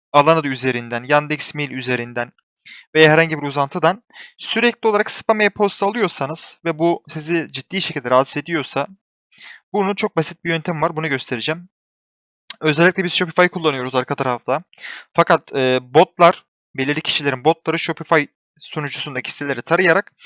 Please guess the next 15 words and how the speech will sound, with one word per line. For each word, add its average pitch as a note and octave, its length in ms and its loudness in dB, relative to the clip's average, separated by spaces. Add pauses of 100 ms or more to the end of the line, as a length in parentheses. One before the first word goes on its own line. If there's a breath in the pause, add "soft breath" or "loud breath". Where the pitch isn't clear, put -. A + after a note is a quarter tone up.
(320 loud breath)
bizim G#3 200 -2
e-postamızı F#3+ 640 0
buluyorlar. B2+ 440 -4
Sürekli A3 440 -4
Gmail G3 400 0
üzerinden C#3+ 680 -2
biz G3 120 -4
spam - 320 -2
mail C#3+ 180 0
alıyoruz. - 500 -8
Yani C#3+ 240 2
bizim C#3+ 240 -6 (340 loud breath)
ana D#3 240 8
mailimiz C#3+ 400 0
üzerinden D3+ 540 -2